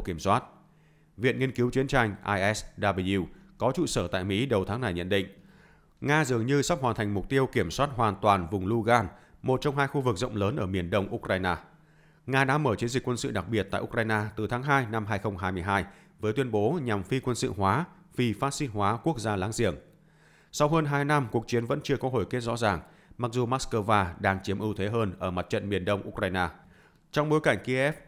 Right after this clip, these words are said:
đang cạn kiệt nguồn lực quân sự do nguồn viện trợ từ phương Tây chậm lại, Ukraine nhiều lần tuyên bố sẽ đẩy lùi chiến dịch quân sự của Nga, giành lại các vùng lãnh thổ mà Moscow đang kiểm soát. Nga tuyên bố vẫn để ngỏ khả năng đàm phán hòa bình với Ukraine, nhưng nhấn mạnh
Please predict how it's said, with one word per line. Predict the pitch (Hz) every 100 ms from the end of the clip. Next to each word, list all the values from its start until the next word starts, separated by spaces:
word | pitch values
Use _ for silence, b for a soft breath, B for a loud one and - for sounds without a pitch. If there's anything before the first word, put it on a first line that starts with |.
| -
đang | 135 139
cạn | - 120 -
kiệt | 110 101
nguồn | 98
lực | 95 92
quân | 117
sự | 104 120 107
do | 127
nguồn | 127 104
viện | 101 -
trợ | 107 92
từ | 104
phương | - 120
Tây | 110 101
chậm | 95 98
lại, | 95 90 - b b b b b 147
Ukraine | 143 131 135 120 101
nhiều | 107
lần | 92
tuyên | 101 98
bố | 92 98 165 B B
sẽ | - 151
đẩy | 139
lùi | 101 107
chiến | 107 131
dịch | 135
quân | 135
sự | 123 123
của | 98 90
Nga, | 113 127 95 92
giành | 110 101
lại | 98 143
các | 131
vùng | 104
lãnh | 107
thổ | 135 131 85
mà | 90 87
Moscow | 110 - 110 98 101 85 85
đang | 95 90
kiểm | 95 73
soát. | 101 107 - - _ b b b b b
Nga | 127 135
tuyên | 135 117
bố | 104 127
vẫn | 147 143
để | 160 104
ngỏ | 104 95
khả | - 85
năng | 104 120
đàm | 101 95
phán | 98
hòa | 127 110
bình | 104 87
với | 87
Ukraine, | 92 - 110 104 92 - B B B
nhưng | 151 135
nhấn | 135
mạnh | 147